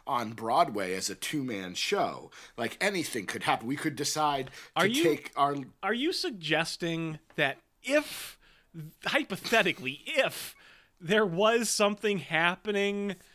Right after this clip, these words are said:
Speaker 2: with the en-, with, with, with, with the list, rather,
Speaker 1: Yes.
Speaker 2: this might not be the opportune time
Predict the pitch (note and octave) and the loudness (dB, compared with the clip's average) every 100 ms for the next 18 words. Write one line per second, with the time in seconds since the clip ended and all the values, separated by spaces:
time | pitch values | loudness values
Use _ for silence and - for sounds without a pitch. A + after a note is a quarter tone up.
0 | _ - E3+ F3+ F#3 G3 F#3+ A3 G#3+ F3+ | _ -2 2 2 0 2 2 2 -4 0
1 | G#3+ F#3+ G3 F#3 - - F3+ G#3+ F3 F#3+ | 0 4 2 2 -14 -6 -2 0 0 -2
2 | D#3+ D3+ D3+ F3+ E3+ A#2 - - - - | -2 -2 0 2 2 2 -4 -10 -14 -4
3 | C#3 A#2+ A#2 A2 A2 - - - - - | -2 0 -2 -6 -8 -14 -20 -20 -14 -14
4 | _ - D3+ G#2 - - - - - - | _ -4 -2 -2 -4 -10 -10 -14 -20 -20
5 | - - D#3+ C#3+ C#4+ - G#3 A3 G3 A3 | -20 -16 -8 0 0 -2 -12 -4 0 2
6 | A#3 G#3 G#3+ E3+ F3 G#3+ A3 G3+ F#3 F#3 | 2 0 0 -6 -4 -2 -2 2 2 2
7 | G3 F#3 G3+ F#3+ F#3 F3 E3 F3 F3 F3 | -2 -4 -2 -2 -4 -2 0 0 0 -2
8 | E3+ | -4